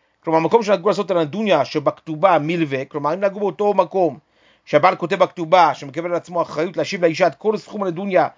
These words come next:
שהוא רשם בכתובה, אם יגרש אותה ימות,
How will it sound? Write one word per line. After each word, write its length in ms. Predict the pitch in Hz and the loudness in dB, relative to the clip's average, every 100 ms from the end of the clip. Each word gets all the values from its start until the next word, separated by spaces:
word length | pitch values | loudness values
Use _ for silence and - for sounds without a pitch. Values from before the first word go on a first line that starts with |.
| _ _ _ - | _ _ _ -8
שהוא 220 | 165 156 | 0 2
רשם 240 | 151 202 190 | 4 4 4
בכתובה, 540 | 160 196 160 135 120 - _ _ | 0 -6 -2 -2 -2 -10 _ _
אם 60 | 147 | -12
יגרש 320 | 131 170 170 | -2 0 0
אותה 160 | - 160 | 2 4
ימות, 480 | 156 131 110 - | 2 0 -8 -16